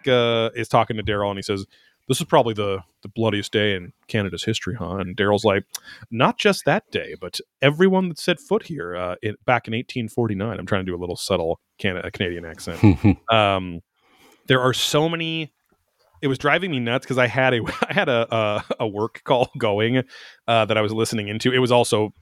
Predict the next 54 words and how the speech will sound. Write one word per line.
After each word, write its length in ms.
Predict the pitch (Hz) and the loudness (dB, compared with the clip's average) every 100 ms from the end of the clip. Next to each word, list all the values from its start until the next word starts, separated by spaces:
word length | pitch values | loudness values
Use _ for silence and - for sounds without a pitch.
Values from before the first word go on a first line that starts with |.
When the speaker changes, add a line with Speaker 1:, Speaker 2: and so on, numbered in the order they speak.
| - _ _ _ | -20 _ _ _
Speaker 1:
it 40 | 120 | 2
was 120 | 117 | 4
meandering 680 | 123 120 117 120 113 110 104 | 4 4 4 4 4 4 2
and 100 | 101 | 0
petering 400 | - 107 104 98 | 0 2 0 -2
out 200 | 98 113 | -4 0
for, 80 | 110 | -2
like, 100 | 98 | -2
a 60 | |
half 340 | - 104 95 104 | -2 0 0 2
hour. 300 | 95 98 98 | 2 2 2
So 100 | 101 | 0
I 60 | |
kinda 220 | - 113 101 | 2 0 2
had 180 | 107 113 | 0 2
it 160 | 147 147 | 2 4
on 180 | 123 120 | 2 4
low, 460 | 120 113 101 98 - _ _ | 4 4 4 0 -2 _ _
but 120 | 120 | 2
I 20 | |
had 100 | 113 | 2
the 60 | 110 | 0
volume 460 | 98 120 131 120 | -2 2 4 2
up 320 | 117 113 110 - | 0 0 2 0
on 140 | 104 | -2
the 60 | 101 | -2
T 240 | - 107 | 0 0
V. 440 | 101 98 104 123 - _ _ _ - | 0 -2 2 2 0 _ _ _ 0
Uh, 300 | 113 104 101 | 2 4 2
and 100 | 117 110 | 2 2
I 80 | |
have, 220 | 110 110 104 | 2 2 0
like, 160 | 104 | 0
a, 280 | 104 98 95 - _ | 0 0 -2 -8 _
a 60 | 107 | -6
nice, 300 | 104 101 - | -2 -2 -2
like, 200 | 92 - | -4 -2
Polk 260 | 123 110 | 0 0
Audio 340 | 110 101 104 98 | 0 0 2 0
subwoofer 640 | - 143 147 135 - 135 | 2 2 6 4 4 2
and 100 | 127 | 2
stuff. 240 | - 123 120 | 4 2 2
And 100 | 113 | -4
it 60 | |
was, 160 | 107 107 | -4 -2
like, 300 | 107 95 - _ _ _ _ _ | -2 -2 -10 _ _ _ _ _
constant 640 | - - 170 165 - 143 135 | -12 2 4 4 2 0 2
fucking 300 | 127 117 110 | 0 0 -4
cannon 380 | - 123 113 104 | -6 -2 -2 -2
<laughs> 20 | |
explosions 800 | - - 113 - - - 277 - | -6 -4 -2 -2 -8 4 4 6
in 80 | 156 | 6
this 160 | 101 87 | 6 6
fucking 240 | 107 104 | 6 6